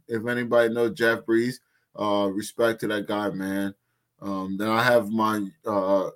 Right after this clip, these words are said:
younger assistant, Nick Daza, who's great. Um, I have a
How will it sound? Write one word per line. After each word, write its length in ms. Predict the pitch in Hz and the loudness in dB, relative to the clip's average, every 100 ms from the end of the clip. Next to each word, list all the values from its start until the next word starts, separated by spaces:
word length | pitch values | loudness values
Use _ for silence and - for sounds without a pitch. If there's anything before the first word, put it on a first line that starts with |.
| 104 | -4
younger 320 | 110 117 117 | -2 2 0
assistant, 560 | 107 117 117 - 107 101 | 0 -2 -2 -2 -4 -2
Nick 320 | 110 113 85 | 0 0 0
Daza, 600 | 104 107 107 101 101 101 _ _ _ _ | -2 0 0 -2 -2 -2 _ _ _ _
who's 400 | 113 117 98 - | -2 -2 -6 -6
great. 500 | - 107 113 113 - _ _ _ | 2 4 6 4 0 _ _ _
Um, 340 | 95 98 98 101 | 0 4 4 2
I 100 | 107 | 2
have 180 | 113 110 | 4 2
a 200 | 107 | 0